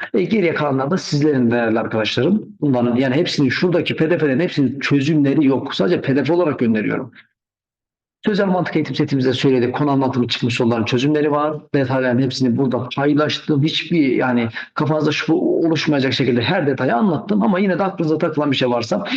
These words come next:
şu gönderdiğim numara üzerinden WhatsApp'tan iletişime geçerseniz kayıtlarımızı biz buradan yapıyoruz değerli arkadaşlarım. Uyarıyı da lütfen dikkate alalım. Özellikle erişim süresi açısından.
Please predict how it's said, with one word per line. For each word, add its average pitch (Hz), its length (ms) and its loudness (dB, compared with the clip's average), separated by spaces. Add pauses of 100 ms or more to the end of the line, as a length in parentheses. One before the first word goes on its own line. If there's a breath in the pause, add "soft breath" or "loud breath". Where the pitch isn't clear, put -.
(260 loud breath)
şu 170 220 0
gönderdiğim 131 680 0
numara 175 320 2
üzerinden 123 720 0 (640)
WhatsApp'tan 135 540 -2
iletişime 131 380 2
geçerseniz 143 560 -2
kayıtlarımızı 117 640 -2
biz 135 220 0
buradan 139 340 0
yapıyoruz 123 440 -2
değerli 123 240 2
arkadaşlarım. 117 500 -2 (260 loud breath)
Uyarıyı 127 380 2
da 131 60 2
lütfen 143 600 0
dikkate 139 420 -2
alalım. 131 380 0
Özellikle 131 400 0
erişim 143 600 0
süresi 123 420 0
açısından. - 480 -2